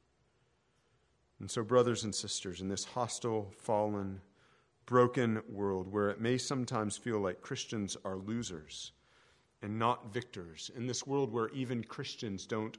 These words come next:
always see eye to eye with each other sometimes, be of good cheer as you wait.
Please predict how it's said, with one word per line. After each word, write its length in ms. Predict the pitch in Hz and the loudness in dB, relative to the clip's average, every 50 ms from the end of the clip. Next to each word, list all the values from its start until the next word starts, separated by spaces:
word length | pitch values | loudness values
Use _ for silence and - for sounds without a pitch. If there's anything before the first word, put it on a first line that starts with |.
| - | -6
always 400 | 110 107 104 104 104 98 95 - | -4 -4 -2 -2 -2 -4 -4 -4
see 220 | - - 113 104 - - | -6 -6 -6 -8 -4 -4
eye 160 | 101 101 104 | -4 -4 -4
to 140 | 101 - 101 - | -4 -8 -8 -6
eye 220 | 98 98 98 98 | -4 -2 -2 -2
with 200 | 95 92 90 - | -4 -6 -8 -10
each 220 | 101 98 - - 101 | -12 -12 -10 -10 -10
other 220 | 87 82 87 87 | -10 -10 -10 -12
sometimes, 640 | - - 98 92 90 - 92 82 82 85 85 - - - - - - - - - _ 117 98 | -10 -10 -10 -10 -10 -10 -10 -10 -10 -10 -10 -12 -14 -14 -16 -18 -18 -20 -20 -14 _ -4 2
be 260 | 131 135 135 135 151 | 4 6 6 6 6
of 380 | - - 127 123 110 98 90 - | 6 6 6 6 6 4 -2 0
good 320 | - 120 110 101 95 - | 4 4 4 4 2 -2
cheer 520 | - - - 110 104 92 87 85 82 92 85 | -4 -2 -2 0 0 -2 -2 -2 -4 -6 -6
as 340 | - 101 202 98 92 92 104 | -2 0 0 0 0 0 0
you 120 | 101 92 | -2 -2
wait. 520 | 90 85 90 80 82 82 - - - - | -2 -2 -2 -4 -4 -6 -10 -10 -12 -12